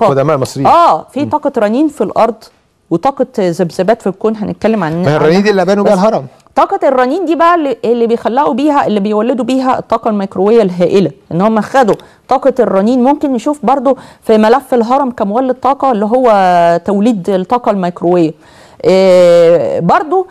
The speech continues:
Speaker 2: آه، الهرم بالنسبة ل-، لقطر الأرض في، في، يقع برضو في منطقة اللي هي بتاخد، آه، أعلى طاقة رنين خاصة بالأرض. طاقة الرنين دي من الطاقات الطبيعية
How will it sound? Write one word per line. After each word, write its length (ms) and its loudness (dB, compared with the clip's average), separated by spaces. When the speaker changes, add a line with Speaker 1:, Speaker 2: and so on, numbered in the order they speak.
Speaker 2:
آه، 520 2
الهرم 420 0
بالنسبة 540 -4
ل-، 540 2
لقطر 380 -2
الأرض 300 0
في، 260 2
في، 200 -16
يقع 380 0
برضو 320 -2
في 120 -8
منطقة 520 -6
اللي 180 0
هي 180 2
بتاخد، 500 -2
آه، 500 4
أعلى 380 0
طاقة 320 -2
رنين 420 0
خاصة 320 -4
بالأرض. 320 -2
طاقة 260 -2
الرنين 320 2
دي 80 0
من 100 -4
الطاقات 420 -4
الطبيعية 600 -2